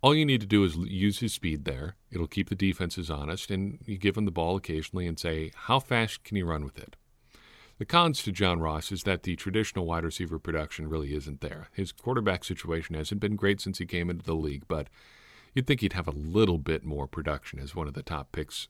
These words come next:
in the draft four years ago.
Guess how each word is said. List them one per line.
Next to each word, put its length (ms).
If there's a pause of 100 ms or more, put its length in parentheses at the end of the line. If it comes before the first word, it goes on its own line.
(100)
in 160
the 80
draft 560 (480)
four 220
years 260
ago. 300